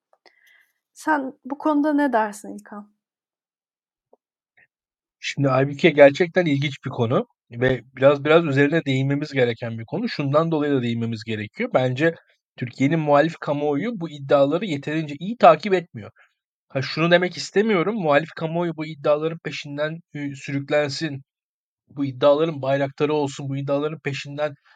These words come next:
Speaker 2: bağırsın, çağırsın demiyorum ama dikkatle takip etmemiz gerektiğini de söylüyorum. Şu an Türkiye'de önemli şeyler oluyor. Bu önemli şeyleri izlememiz gerekiyor. Türkiye'yi anlamak bizim görevimiz. Türkiye'de bugün seçimi muhalefet kazanamadı diyoruz. Efendim işte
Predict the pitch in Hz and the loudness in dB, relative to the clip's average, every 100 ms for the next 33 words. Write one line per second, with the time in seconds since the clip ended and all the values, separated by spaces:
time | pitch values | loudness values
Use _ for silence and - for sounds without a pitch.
0 | _ - 127 131 135 160 - 151 143 143 | _ -2 -2 -2 -8 -8 -4 -2 -4 -8
1 | 139 170 185 240 214 135 - 143 139 135 | -8 -6 -6 -6 -6 -8 -4 -4 -2 -2
2 | 131 139 139 151 139 135 123 - 190 240 | -2 -4 -6 -8 -4 -4 -4 -6 -4 0
3 | 170 143 117 - _ _ _ _ _ - | 0 0 -2 -6 _ _ _ _ _ 0
4 | 139 127 143 139 170 208 151 147 151 143 | 0 0 -6 -6 -2 -2 -2 -4 -4 -2
5 | 147 135 110 120 277 - _ _ _ - | -2 -2 -6 -6 -6 -8 _ _ _ -10
6 | 131 139 151 175 156 165 294 202 156 151 | -6 -6 -6 -6 -4 -4 -4 -4 -2 -2
7 | 156 139 131 110 - 104 - 120 - 151 | -4 -8 -8 -10 -12 -16 -16 -14 -6 -2
8 | 139 151 143 156 240 - 147 165 139 143 | 0 0 -2 0 -2 -2 -8 -4 0 2
9 | 139 127 208 277 - _ _ _ - 156 | 2 0 -6 -10 -16 _ _ _ -10 -10
10 | 143 165 160 156 143 - _ _ - 139 | -8 -6 -2 0 0 -6 _ _ -6 -2
11 | 156 151 139 - 139 156 165 156 _ 143 | -2 -4 -8 -10 -6 -4 -4 -6 _ -2
12 | 143 143 160 - 147 135 151 165 160 139 | 2 2 0 -2 0 2 4 2 2 0
13 | 131 107 - - _ _ 120 143 143 143 | -4 -6 -14 -20 _ _ -6 -4 -2 -6
14 | 135 - - 147 | -8 -10 -2 -2